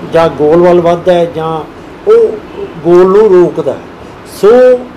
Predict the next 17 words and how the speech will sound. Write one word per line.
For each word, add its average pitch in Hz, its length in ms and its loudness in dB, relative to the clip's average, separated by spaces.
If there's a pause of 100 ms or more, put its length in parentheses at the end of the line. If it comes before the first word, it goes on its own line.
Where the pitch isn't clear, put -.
(160)
ਇਸੇ 247 280 -6
ਤਰ੍ਹਾਂ 214 340 -4
ਦੀ 202 220 0
ਅੱਜ 190 140 -4
ਇੱਕ 196 260 -4
ਅਸੀਂ 202 340 -4 (1000)
ਅੰਤਰਰਾਸ਼ਟਰੀ 208 880 -2 (360)
ਸੰਸਥਾ 202 340 -4
ਦੇ 233 140 2
ਵੱਲ, 202 220 2 (400)
ਬਾਰੇ 190 260 0
ਗੱਲ 180 200 0
ਕਰਾਂਗੇ, 180 520 -2 (760)
ਜਿਹਨੂੰ 247 440 0 (880)
ਆਈ 220 400 0 (280)
ਐਸ 208 180 -4 (340)
ਐਸ 196 140 -4